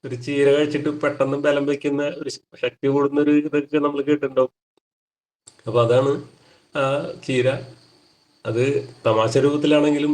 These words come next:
സത്യമായിട്ടുള്ള കാര്യം തന്നെയാണത്. ആ ചീര കഴിക്കുന്നത് നമ്മുടെ, ഏഹ്, രക്തത്തിലെ അയണിന്റെ, ഏഹ്, ലഭ്യത കൂട്ടും.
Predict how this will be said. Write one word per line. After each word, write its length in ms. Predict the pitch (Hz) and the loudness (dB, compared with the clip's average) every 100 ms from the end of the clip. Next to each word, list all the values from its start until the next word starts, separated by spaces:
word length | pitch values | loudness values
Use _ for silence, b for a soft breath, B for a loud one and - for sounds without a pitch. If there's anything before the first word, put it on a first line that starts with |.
| 147 | -4
സത്യമായിട്ടുള്ള 540 | - 123 135 135 135 143 | -6 -4 -2 -2 -2 0
കാര്യം 240 | 147 139 | 0 0
തന്നെയാണത്. 420 | 139 143 135 120 123 _ _ _ _ _ _ _ _ 123 | -2 0 0 -2 -4 _ _ _ _ _ _ _ _ -10
ആ 100 | 123 135 - - | -6 -4 -6 -6
ചീര 240 | - 131 131 | -2 2 2
കഴിക്കുന്നത് 420 | 143 135 139 139 | 2 0 2 4
നമ്മുടെ, 300 | 139 131 131 135 - - _ _ _ _ _ 113 | 4 2 0 -2 -8 -20 _ _ _ _ _ -4
ഏഹ്, 380 | 107 107 104 104 - _ 143 | -2 0 -2 -6 -14 _ -4
രക്തത്തിലെ 500 | 120 120 117 117 123 - - - | -4 -4 0 0 0 -6 -16 -4
അയണിന്റെ, 520 | 120 117 117 113 117 127 B B B B B _ 135 | 0 2 2 2 0 -2 B B B B B _ -10
ഏഹ്, 560 | 120 117 117 120 - - - | -4 -4 -4 -6 -8 -10 -4
ലഭ്യത 340 | 127 123 123 123 | 0 4 4 4
കൂട്ടും. 360 | 131 120 127 | 2 -4 -6